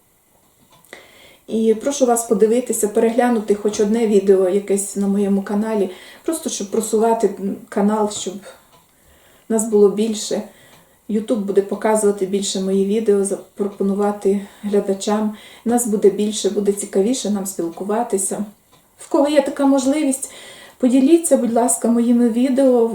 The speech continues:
в соцмережах, в Фейсбуці чи в Телеграмі, в Вайбері, де там ви зареєстр-, зареєстровані. Е, для того, щоб просувати канал, щоб просувати український контент.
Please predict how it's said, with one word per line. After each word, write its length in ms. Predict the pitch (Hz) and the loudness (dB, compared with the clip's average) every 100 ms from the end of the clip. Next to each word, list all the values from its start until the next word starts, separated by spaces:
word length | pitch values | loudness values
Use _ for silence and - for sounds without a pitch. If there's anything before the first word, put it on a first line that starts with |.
| 208 | -2
в 300 | 208 208 202 | 2 2 0
соцмережах, 880 | - 226 220 202 202 208 196 196 - | -2 -2 0 2 2 0 -2 -4 -8
в 160 | 202 208 | -12 -2
Фейсбуці 760 | 208 202 202 220 277 262 - 214 | 2 2 0 -2 -2 -2 -4 -6
чи 340 | 214 - 190 | -4 2 2
в 100 | 185 | 2
Телеграмі, 720 | - 180 180 190 220 254 208 175 - | -4 -2 -2 -2 0 0 0 -2 -8
в 180 | 196 180 | -6 -4
Вайбері, 680 | 185 190 214 240 202 202 196 | -4 -4 0 0 2 0 2
де 160 | 190 | 0
там 220 | 185 190 190 | -4 -8 -8
ви 180 | 185 190 - - - | -8 -8 -14 -20 -12
зареєстр-, 840 | 208 190 196 190 - - - 156 185 | -2 0 0 -2 -8 -12 -6 -4 -4
зареєстровані. 960 | 196 190 196 190 - 214 220 196 180 - - - - - - - - - - _ _ _ - | 0 2 2 0 -2 -2 0 -2 -4 -8 -14 -10 -8 -8 -14 -20 -20 -20 -20 _ _ _ -6
Е, 400 | 214 214 214 208 - - - - - | -2 0 0 -2 -6 -14 -18 -20 -12
для 160 | 226 269 | 4 4
того, 180 | 285 277 | 4 0
щоб 200 | 262 - | -2 -2
просувати 580 | 240 - 247 269 269 | -2 2 2 2 0
канал, 380 | 226 214 190 185 | -2 0 0 -2
щоб 220 | - 202 | -4 -4
просувати 540 | 214 214 208 240 262 226 | -4 -2 0 0 0 -2
український 560 | 220 202 226 220 214 | 0 0 2 -2 -2
контент. 680 | 196 196 185 185 170 208 | -4 -4 -6 -6 -6 -8